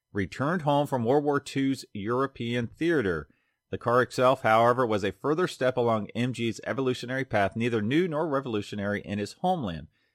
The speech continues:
So why would it be on the top one hundred cars that changed the world? Well, let me tell you. The T C was the third T-Series variant, followed the, following the T A in nineteen thirty-six and the short-lived T B of nineteen thirty-nine.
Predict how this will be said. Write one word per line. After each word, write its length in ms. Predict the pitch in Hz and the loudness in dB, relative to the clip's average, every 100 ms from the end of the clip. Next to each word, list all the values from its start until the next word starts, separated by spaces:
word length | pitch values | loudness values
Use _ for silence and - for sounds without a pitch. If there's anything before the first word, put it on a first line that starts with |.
| _ | _
So 180 | - 82 | -16 -10
why 240 | 82 90 | -4 -2
would 140 | 95 95 | -2 -4
it 100 | 87 | -2
be 280 | 98 104 | -2 -2
on 360 | - 92 101 104 | -4 -4 -4 -4
the 140 | 95 | -6
top 300 | 98 98 104 | -6 -6 -6
one 120 | 104 101 | -4 -6
hundred 240 | 107 101 | -6 -6
cars 260 | 101 107 - | -6 -6 -6
that 160 | 71 | -12
changed 400 | - 107 110 - | -8 -8 -8 -8
the 80 | 98 | -4
world? 320 | 117 175 175 | -2 -2 -2
Well, 140 | 113 123 | -4 -4
let 80 | |
me 80 | 127 | -6
tell 200 | - 107 | -2 -2
you. 200 | 78 - - _ _ _ _ _ | -2 -6 -14 _ _ _ _ _
The 80 | - | -10
T 180 | - 151 | 0 0
C 220 | 143 151 | 2 2
was 220 | 143 127 | 2 2
the 100 | 110 | 0
third 400 | 101 147 165 165 | -2 2 2 2
T-Series 600 | - 196 208 - 120 110 | -2 -6 -4 -2 0 0
variant, 480 | 90 101 101 101 - | 0 0 0 0 -2
followed 380 | - 107 117 107 | -2 0 0 0
the, 140 | 101 - _ | -6 -10 _
following 380 | 139 156 120 101 | 0 2 2 -2
the 60 | |
T 280 | 95 - 127 | -4 -4 0
A 120 | 107 | 2
in 60 | 104 | 0
nineteen 320 | 95 92 98 | -2 -4 -8
thirty-six 840 | - 92 85 - - 175 180 - - _ _ _ _ | -6 -8 -8 -12 -6 -6 -6 -12 -20 _ _ _ _
and 240 | 104 123 135 | -4 -2 -2
the 60 | |
short-lived 540 | 113 127 107 110 110 - - | 0 -2 0 0 0 -4 -10
T 220 | 123 120 | -8 -6
B 260 | 104 110 | -4 -2
of 140 | 92 95 | -2 -4
nineteen 400 | 98 95 98 85 | -4 -6 -10 -8
thirty-nine. 920 | 101 95 90 87 113 123 101 76 52 | -6 -6 -6 -6 -4 -2 -2 -4 -10